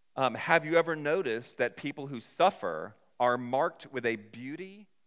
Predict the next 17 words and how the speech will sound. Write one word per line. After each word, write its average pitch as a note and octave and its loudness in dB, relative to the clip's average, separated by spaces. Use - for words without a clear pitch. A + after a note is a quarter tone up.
a A#2+ -4
deepening, F#3 -6
and C3 0
a A#2+ 0
transformation C3+ -6
that C3+ 4
only F#3 -4
occurs D#3+ -4
when C3+ -4
they B2 -2
enter E3 -10
the F3 -8
suffering A2+ -2
and B2 -2
look G3 -4
for E3 -4
God B2 4